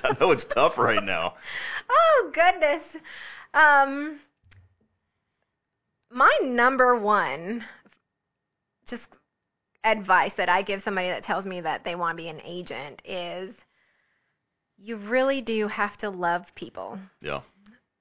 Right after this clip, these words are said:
Speaker 2: That is the number one criteria. You have to love and tolerate people and help them process emotions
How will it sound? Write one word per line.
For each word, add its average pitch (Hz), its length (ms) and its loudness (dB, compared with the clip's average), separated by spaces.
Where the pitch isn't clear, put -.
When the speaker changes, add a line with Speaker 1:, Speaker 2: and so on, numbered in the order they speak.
Speaker 2:
That 202 320 0
is 208 320 -6
the 247 180 -8
number 233 380 0
one 202 240 -2
criteria. 190 760 -4
You 202 140 -6
have 202 140 -4
to 175 120 -6
love 180 280 -2
and 226 120 -6
tolerate 185 460 -6
people 202 560 -6
and 185 400 -8
help 269 420 0
them 233 360 0
process 208 540 0
emotions 196 760 -6